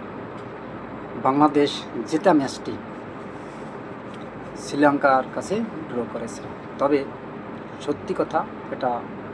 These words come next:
বাংলাদেশের একটা জেতা ম্যাচ ছিল, কিন্তু ভাগ্যের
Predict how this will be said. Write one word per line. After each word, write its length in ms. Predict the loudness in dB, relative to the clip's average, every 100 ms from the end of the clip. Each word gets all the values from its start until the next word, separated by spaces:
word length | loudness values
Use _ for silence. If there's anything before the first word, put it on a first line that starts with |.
| -2 0
বাংলাদেশের 480 | 2 0 0 -2 -2 -8 -10 -10 -10 -10 -10 -10 -10 -10 -10 -8 -8
একটা 200 | -2 -2 -2 -6 -10 -10 -10 -10 -10 -10 -8 -4
জেতা 300 | -4 6 6 6 -2 -10 -12 -12 -12 -10 -6 -4
ম্যাচ 160 | -4 -6 -6
ছিল, 160 | -6 -8 -10 -10 -10 -10 -10 -10 -10 4
কিন্তু 240 | 4 4 -2 -4 -4
ভাগ্যের 420 | -2 -2 2 2